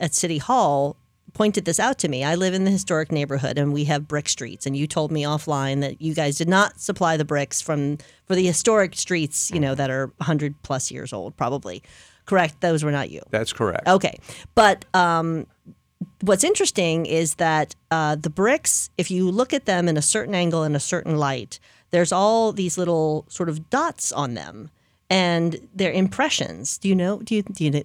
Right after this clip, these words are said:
Speaker 1: you think you know what that is, Jim?
Speaker 2: The, on the streets? Not
Speaker 1: In
Speaker 2: on the streets,
Speaker 1: on
Speaker 2: but
Speaker 1: the streets, in the bricks on the streets.
Speaker 2: Well, in some cases, you've got the old companies that made the bricks would stencil or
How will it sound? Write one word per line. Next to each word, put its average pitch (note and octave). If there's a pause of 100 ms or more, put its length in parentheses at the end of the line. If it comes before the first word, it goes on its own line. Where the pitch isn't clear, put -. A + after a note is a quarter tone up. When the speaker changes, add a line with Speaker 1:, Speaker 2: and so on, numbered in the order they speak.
Speaker 1:
you E3+
think E3+
you F3
know E3
what E3+
that E3
is, G3+
Jim? A#3 (320)
Speaker 2:
The, A#2+ (140)
on A#2
the A2
streets? - (160)
Not D3+
Speaker 1:
In F3
Speaker 2:
on B2
the G#2
streets, -
Speaker 1:
on A3+
Speaker 2:
but C#4
Speaker 1:
the D4+
streets, B3
in A#3
the G#3+
bricks G#3
on E3
the D#3
streets. - (300)
Speaker 2:
Well, C#3+
in C#3
some F#3+
cases, B2+
you've C3+
got B2+
the B2
old C3 (160)
companies B2
that -
made C#3
the A2
bricks -
would G#2+
stencil A#2+
or F#2+